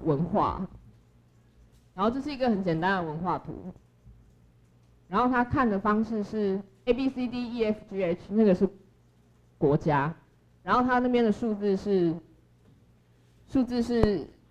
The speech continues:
情绪，或是一些，呃，emotional。比如说黑色来讲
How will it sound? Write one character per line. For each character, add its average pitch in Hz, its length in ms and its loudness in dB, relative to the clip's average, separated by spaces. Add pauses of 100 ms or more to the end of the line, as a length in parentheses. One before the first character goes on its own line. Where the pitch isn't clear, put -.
(220)
情 151 260 2
绪， 175 300 -2 (460)
或 208 80 -6
是 196 180 -2
一 190 60 0
些， 185 440 4 (460)
呃， 147 180 0
emotional。 156 720 -4 (960)
比 170 60 2
如 185 80 6
说 226 220 2
黑 226 180 0
色 202 220 -4
来 135 160 -2
讲 123 200 -2